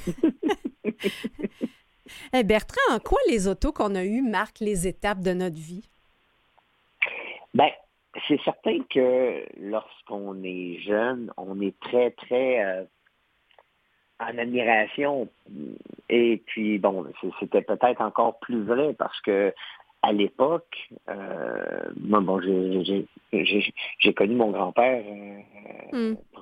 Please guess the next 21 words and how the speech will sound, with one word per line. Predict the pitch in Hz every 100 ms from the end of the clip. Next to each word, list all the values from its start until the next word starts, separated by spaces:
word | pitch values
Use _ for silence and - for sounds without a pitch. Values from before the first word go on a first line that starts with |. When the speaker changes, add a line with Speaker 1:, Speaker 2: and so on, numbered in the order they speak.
| - -
Speaker 2:
pendant | - - 101 90
quand | 95 92
même | 110 107
cinquante-quatre | 98 107 104 107 - 98 -
ans, | 143
il | 143 110 101
est |
décédé | 98 104 107 107
à | 117 -
cent | 110
deux | 101 101 101
ans, | 147
puis | 127 107
il | 107
m'en | 117
Speaker 1:
Wow. | 123
Speaker 2:
parlait | - 117 143 185
de | 120
l'automobile | 107 107 - - 107 135 143
à | 107
l'époque. | 104 - 151 139